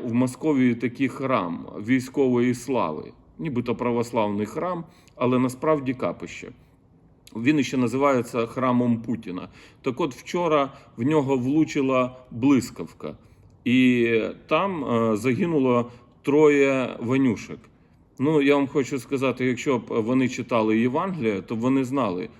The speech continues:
що це не випадково. Господь при дожді творить блискавки.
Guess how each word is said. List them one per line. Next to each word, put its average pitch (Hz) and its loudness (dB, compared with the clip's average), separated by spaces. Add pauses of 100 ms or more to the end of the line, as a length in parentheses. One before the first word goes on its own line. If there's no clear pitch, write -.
(120)
що 120 -6
це 107 -4
не 104 -2
випадково. 107 -4 (220)
Господь 107 -6 (260)
при 117 -2
дожді 101 -4 (340)
творить 95 -4 (260)
блискавки. 131 -4